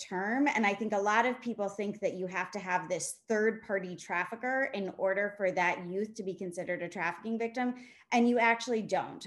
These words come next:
We do work with a lot of youth where there is a third party trafficker that's kind of coordinating the exchange. But we also work with a lot of youth where that's not the case, where they're just being exploited by somebody who recognizes this is a youth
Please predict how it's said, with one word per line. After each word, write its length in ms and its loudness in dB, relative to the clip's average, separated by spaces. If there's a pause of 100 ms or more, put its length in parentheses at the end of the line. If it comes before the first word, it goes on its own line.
We 160 0
do 260 0
work 300 2
with 180 0
a 60 0
lot 220 4
of 120 -2
youth 280 -2
where 140 2
there 300 0
is 300 2
a 160 -2
third 320 0
party 280 -2
trafficker 760 2 (260)
that's 200 -2
kind 180 -2
of 60 -4 (120)
coordinating 880 4
the 160 -2
exchange. 760 0 (260)
But 140 6
we 140 2
also 360 4
work 240 0
with 120 -4
a 60 -2
lot 220 2
of 100 -2
youth 280 -4
where 100 2
that's 300 0
not 360 0
the 80 -4
case, 560 -4 (280)
where 180 8
they're 160 8
just 280 2
being 240 0
exploited 640 -2
by 140 4
somebody 460 0
who 120 -4
recognizes 800 -2
this 240 -2
is 120 -2
a 60 2
youth 380 0